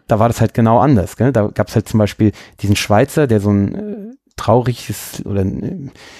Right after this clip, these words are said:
sentimentales Lied über das, dass Jungs auch weinen sollten oder weinen dürfen oder sowas.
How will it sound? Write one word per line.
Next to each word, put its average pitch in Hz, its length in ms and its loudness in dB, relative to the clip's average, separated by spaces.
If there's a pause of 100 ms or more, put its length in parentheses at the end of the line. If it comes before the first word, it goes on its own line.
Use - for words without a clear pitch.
(100)
sentimentales 110 840 0
Lied 120 260 4
über 107 680 4
das, - 300 -4
dass - 220 -2
Jungs 117 320 2
auch - 360 0
weinen 113 360 4
sollten 101 480 2
oder 101 180 0
weinen 110 260 4
dürfen 104 320 2
oder 98 120 0
sowas. 113 260 0